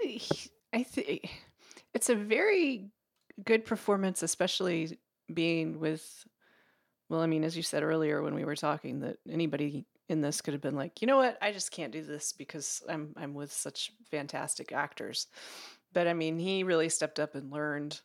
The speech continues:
and, and, and stepped in, and it's just, he, he's very, very good in this. He's very, very good in this. And I'm not familiar really with any of his previous work, I don't think.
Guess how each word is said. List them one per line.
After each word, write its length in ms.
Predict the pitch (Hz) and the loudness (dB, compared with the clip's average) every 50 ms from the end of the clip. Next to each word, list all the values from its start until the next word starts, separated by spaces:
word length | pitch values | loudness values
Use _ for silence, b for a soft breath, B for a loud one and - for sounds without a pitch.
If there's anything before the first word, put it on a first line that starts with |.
| _ _ _ _ _ _ - | _ _ _ _ _ _ -8
and, 340 | - 151 147 151 151 151 - | -6 -4 -4 -4 -4 -6 -6
and, 320 | - 156 147 151 147 - | -6 -6 -6 -6 -6 -6
and 200 | - 139 156 151 | -6 -6 -4 -4
stepped 380 | - - - 151 151 - - - | -2 0 2 2 0 0 -2 -6
in, 300 | 143 147 147 143 147 135 | -4 -4 -4 -4 -4 -4
and 120 | 131 139 | -4 -6
it's 340 | 151 151 - - - - - | -6 -6 -6 -6 -6 -4 -4
just, 360 | - 147 - - - - - - _ _ _ _ _ _ _ _ _ _ _ _ _ _ _ _ _ _ _ _ _ _ | -4 -2 -2 -2 -2 -4 -4 -8 _ _ _ _ _ _ _ _ _ _ _ _ _ _ _ _ _ _ _ _ _ _
he, 160 | - 208 220 - | -10 -8 -8 -4
he's 280 | - - 254 277 - - | -2 0 0 2 0 0
very, 280 | - 240 233 269 247 220 | 2 2 4 4 2 2
very 240 | - 220 220 202 | 0 0 -2 -2
good 200 | 180 - 180 - - | -2 -2 -4 -4 -6
in 100 | - - | -8 -10
this. 360 | - 147 147 - - - - _ _ _ - | -10 -12 -10 -10 -12 -12 -12 _ _ _ -14
He's 180 | 190 190 - | -12 -12 -8
very, 340 | - 190 190 190 190 190 190 | -4 -4 -2 -2 -2 -4 -6
very 280 | 190 - 160 160 165 160 | -6 -6 -4 -4 -4 -4
good 180 | 151 - 147 143 | -4 -6 -6 -6
in 120 | 139 - | -6 -8
this. 220 | - - - - - | -10 -10 -10 -10 -6
And 100 | - 170 | -2 0
I'm 180 | 202 247 262 | 2 2 4
not 260 | 233 202 208 - - - | 4 4 4 2 2 -2
familiar 460 | - 165 165 170 175 185 180 170 160 | -6 -4 -2 0 0 0 0 0 0
really 300 | 156 160 151 151 147 147 | -2 -2 -2 -2 -2 -2
with 400 | 147 151 147 147 - - - - - _ _ _ _ _ _ _ _ _ - | -4 -4 -6 -6 -10 -14 -20 -20 -20 _ _ _ _ _ _ _ _ _ -8
any 420 | 180 170 160 156 147 151 147 - | -6 -4 -4 -2 -4 -4 -4 -6
of 120 | - 143 143 | -6 -6 -6
his 200 | 147 139 143 - | -6 -6 -6 -8
previous 520 | - - 156 151 139 135 120 - - - | -6 -6 -6 -4 -4 -4 -4 -4 -6 -6
work, 400 | - 139 135 - - - - - - B B B B B B B B B B B B B B _ _ - | -4 -4 -4 -4 -6 -10 -12 -14 -16 B B B B B B B B B B B B B B _ _ -10
I 40 | 170 | -6
don't 220 | 151 147 147 - | -4 -4 -4 -6
think. 300 | - - 143 147 - - | -8 -10 -10 -10 -12 -16